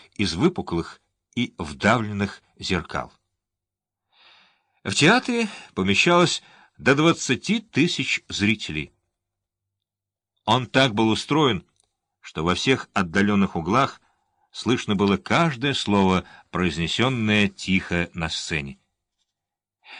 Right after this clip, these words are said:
Декорации доведены были до такого совершенства, что я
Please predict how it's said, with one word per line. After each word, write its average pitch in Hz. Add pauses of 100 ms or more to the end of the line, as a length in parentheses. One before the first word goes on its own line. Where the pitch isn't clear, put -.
Декорации 151
доведены 135
были 135 (280)
до 110
такого 131
совершенства, 104 (1400)
что -
я 170